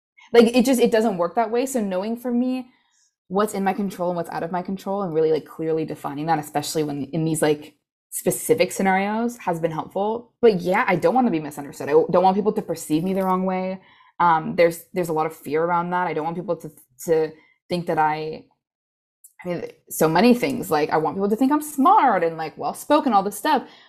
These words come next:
But as a result, of course, there's, there can be this overcompensation or, like, trying so hard and just being consumed with that thought. And then it ends up taking away from just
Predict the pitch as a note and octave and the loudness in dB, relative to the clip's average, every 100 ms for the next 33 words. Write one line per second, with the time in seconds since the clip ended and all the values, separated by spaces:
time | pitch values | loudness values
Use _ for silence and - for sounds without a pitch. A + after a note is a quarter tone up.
0 | - B3+ D4+ A3+ A3+ A#3 G#3+ D4 C#4 A#3 | -6 0 4 4 2 2 2 0 -2 -4
1 | A3 G3 - _ _ _ _ _ _ - | -4 -4 -8 _ _ _ _ _ _ -4
2 | G3+ G3+ - _ G3+ G#3 G3+ G#3 F#3+ - | -2 -2 -6 _ 0 2 2 0 -2 -2
3 | D#3+ E3 F3+ E3 - E3 - A3+ G#3 E3 | -6 -4 -6 -6 -2 -2 0 -2 0 0
4 | D3+ - - F#3 F#3 F3+ - E3+ D#3+ D#3+ | -2 -8 -4 0 0 -2 -2 -2 2 0
5 | D#3+ E3 - E3+ E3 E3 D#3 - D#3+ E3 | 0 -6 -6 -6 -6 -10 -8 -4 -2 -2
6 | E3+ G3 - _ _ _ F3 F3+ F3 D#3 | 0 -2 -2 _ _ _ 4 4 4 2
7 | - - D3 G#3 F3+ F3 F#3+ F#3+ - F3+ | 0 0 4 4 2 2 4 2 2 0
8 | F#3 F3 - F3+ F3 F#3+ E3 D#3 E3+ F#3+ | 2 0 -2 -2 -2 -2 -2 2 2 2
9 | F#3 E3 E3 D#3+ - _ _ _ _ - | -2 -8 -8 -12 -20 _ _ _ _ -6
10 | E3 F3 - | 0 0 0